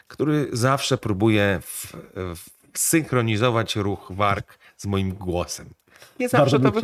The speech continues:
Speaker 1: wychodzi.
Speaker 2: się sam przedstawić i próbuję.
Speaker 1: Proszę uprzejmie.
Speaker 2: Krzysztof Rzepkowski, dzień dobry.
Speaker 1: Ale że się przepięknie i treściwie przedstawił. Bardzo fajnie. Ale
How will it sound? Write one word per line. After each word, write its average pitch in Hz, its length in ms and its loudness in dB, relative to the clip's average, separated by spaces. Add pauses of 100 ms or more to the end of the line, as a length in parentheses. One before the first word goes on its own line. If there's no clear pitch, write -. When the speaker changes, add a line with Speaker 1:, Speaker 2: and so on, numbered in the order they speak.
Speaker 1:
wychodzi. - 120 2
Speaker 2:
się 131 60 -2
sam 127 300 0
przedstawić 113 720 -2
i 143 80 0
próbuję. 135 300 0 (1000)
Speaker 1:
Proszę 208 260 2
uprzejmie. 85 300 -6 (200)
Speaker 2:
Krzysztof 165 320 0
Rzepkowski, 113 460 -2
dzień 85 180 0
dobry. - 260 -8 (760)
Speaker 1:
Ale 117 180 -2
że 107 160 -4
się - 200 -6
przepięknie 123 720 0 (460)
i 156 120 -2
treściwie 127 540 2
przedstawił. 87 580 -4 (320)
Bardzo 117 240 2
fajnie. 78 240 -2 (340)
Ale 151 220 0